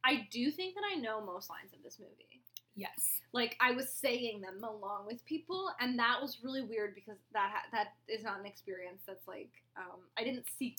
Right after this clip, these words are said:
Speaker 1: that out. I
Speaker 2: Right.
Speaker 1: didn't, I didn't try to do that. It's
Speaker 2: Yeah.
Speaker 1: just, like, I know every joke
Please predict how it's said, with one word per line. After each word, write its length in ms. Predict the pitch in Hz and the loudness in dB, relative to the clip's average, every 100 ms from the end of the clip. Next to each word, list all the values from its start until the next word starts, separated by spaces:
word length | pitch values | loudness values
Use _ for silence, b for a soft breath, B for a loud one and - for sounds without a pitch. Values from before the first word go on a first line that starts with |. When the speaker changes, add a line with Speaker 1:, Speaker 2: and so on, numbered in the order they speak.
| - | -4
Speaker 1:
that 140 | - 185 | 2 4
out. 240 | 165 - - | 4 2 2
I 80 | 214 | 4
Speaker 2:
Right. 100 | 226 | 2
Speaker 1:
didn't, 140 | 220 - | 0 0
I 80 | 233 | 2
didn't 280 | 254 226 - | 2 -4 -8
try 420 | - 180 185 185 | -4 0 0 -2
to 80 | 247 | -4
do 160 | 247 269 | -8 -6
that. 260 | 285 311 - | -4 -2 -2
It's 220 | 190 - | -6 -6
Speaker 2:
Yeah. 60 | 196 | -6
Speaker 1:
just, 120 | - | -4
like, 220 | 190 185 | -4 -4
I 200 | - 190 | -6 -4
know 540 | 196 196 185 180 185 180 - | -4 -4 -2 -2 -2 -6 -8
every 320 | 190 175 175 | -8 -6 -8
joke 340 | 175 156 185 | -6 -4 -4